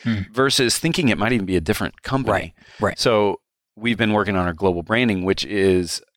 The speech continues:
Speaker 2: "Hey, let's audit everything we put out. Let's make some guidelines around what we want it to be,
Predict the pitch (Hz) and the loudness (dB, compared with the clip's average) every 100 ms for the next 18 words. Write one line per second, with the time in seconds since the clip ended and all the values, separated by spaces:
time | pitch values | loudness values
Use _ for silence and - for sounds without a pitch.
0 | _ - 107 87 - 90 101 - - _ | _ -4 0 0 -2 0 0 0 -4 _
1 | _ _ _ 95 101 127 - _ _ _ | _ _ _ -2 0 0 -4 _ _ _
2 | _ _ - 101 117 135 147 151 110 85 | _ _ -8 -2 0 2 0 0 0 0
3 | - _ _ _ _ _ _ _ - 92 | -4 _ _ _ _ _ _ _ -8 2
4 | 95 90 - - _ _ _ _ 98 98 | 2 2 -6 -12 _ _ _ _ -4 0
5 | 104 131 123 101 104 90 90 101 98 87 | 0 0 0 0 2 2 2 0 0 0
6 | 90 87 101 104 104 87 98 85 80 92 | 0 0 0 2 0 0 -2 0 -2 -4